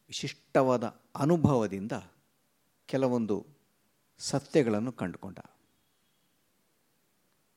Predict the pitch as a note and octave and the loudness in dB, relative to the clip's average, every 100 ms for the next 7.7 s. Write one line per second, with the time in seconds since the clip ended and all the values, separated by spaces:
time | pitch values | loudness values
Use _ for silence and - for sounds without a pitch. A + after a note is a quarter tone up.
0 | _ _ _ _ _ _ _ _ _ _ | _ _ _ _ _ _ _ _ _ _
1 | _ _ _ _ _ D#3+ F#3+ G#3 C3+ F#3 | _ _ _ _ _ -2 0 4 4 4
2 | - _ _ _ - D3+ F#3 - F3 E3+ | -4 _ _ _ -2 0 0 -2 -2 0
3 | D#3 D3+ D#3+ D#3 _ C#3 C#3+ - - C3 | 2 0 -2 -4 _ 0 2 -2 -6 0
4 | C#3+ F3 F#3+ - D#3 D3+ C#3+ D3 C#3 A2+ | 2 4 2 2 2 0 0 2 2 0
5 | - _ _ _ _ - C3+ C3 C3 C3 | -8 _ _ _ _ -4 2 4 4 4
6 | B2+ A#2+ A2+ - _ _ B2+ B2+ B2 A#2+ | 4 4 0 -4 _ _ 0 4 4 2
7 | A#2+ G#2+ B2+ B2+ A2 G2+ - | 0 2 4 6 4 2 -4